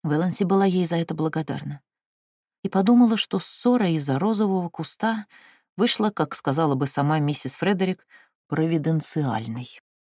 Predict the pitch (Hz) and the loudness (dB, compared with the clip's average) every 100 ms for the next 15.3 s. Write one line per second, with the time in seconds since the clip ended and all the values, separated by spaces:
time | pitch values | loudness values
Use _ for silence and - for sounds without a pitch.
0 | _ _ _ _ _ _ _ - 151 180 | _ _ _ _ _ _ _ -4 0 2
1 | 185 185 226 - 175 175 - 196 185 - | 2 2 0 -2 -2 -2 -4 -4 -4 -4
2 | 170 139 131 - 139 _ _ _ _ _ | -10 -10 -10 -12 -18 _ _ _ _ _
3 | - 165 202 202 - - 185 180 160 - | -2 2 2 0 -4 -2 -2 -2 -4 -6
4 | - 151 214 220 - 147 190 208 196 180 | -8 -2 2 2 0 0 2 2 2 -2
5 | - - _ - - 147 170 190 180 185 | -8 -20 _ -14 -4 0 2 2 2 0
6 | - 196 202 220 214 - 233 196 185 185 | 0 0 2 2 0 0 0 2 2 2
7 | 185 - - 170 175 165 170 - 160 165 | 0 -2 -4 -2 -4 -4 -6 -2 -2 0
8 | 185 190 196 170 143 143 139 135 _ _ | 2 2 2 0 -4 -8 -10 -12 _ _
9 | _ _ _ 196 214 240 - 247 247 - | _ _ _ 2 4 4 4 4 4 2
10 | 233 226 220 - 147 135 139 143 139 156 | 2 4 4 2 -2 -2 -4 -6 -4 -2
11 | 143 139 160 - 151 147 139 151 151 139 | -2 -4 -8 -8 -6 -6 -6 -10 -12 -12
12 | 131 - _ _ _ _ _ _ _ _ | -16 -20 _ _ _ _ _ _ _ _
13 | _ _ _ _ 160 180 180 160 160 151 | _ _ _ _ -2 0 0 -2 -2 -2
14 | - 160 151 143 - 143 139 139 139 135 | -2 -2 0 -2 -4 -2 -2 -4 -6 -6
15 | - 190 208 | -4 -4 -6